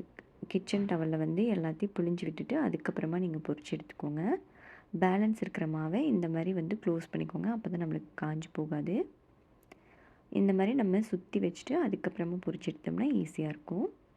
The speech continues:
நம்ம வந்து எல்லாத்தையும் சுத்தி எடுத்தாச்சு. இப்போ வந்து பொரிச்சு எடுத்துடலாம். எண்ணெய் வந்து நல்லா காஞ்சிருச்சுங்க. நல்லா காஞ்சதும் இதை வந்து மீடியம் ஃப்ளேம்ல வச்சு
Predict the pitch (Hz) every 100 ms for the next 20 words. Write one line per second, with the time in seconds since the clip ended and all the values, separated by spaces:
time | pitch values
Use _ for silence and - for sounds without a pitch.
0 | - _ _ - - - - - _ -
1 | - - 185 180 170 220 214 160 160 180
2 | 180 - 165 160 - 151 302 381 196 156
3 | 151 151 180 - 156 156 160 156 156 254
4 | 381 - - - - 202 190 214 185 175
5 | 175 156 160 160 156 160 160 - - 170
6 | 285 403 - - - - - - - 185
7 | 185 202 196 170 160 160 233 359 202 165
8 | 160 196 180 180 180 170 170 160 160 160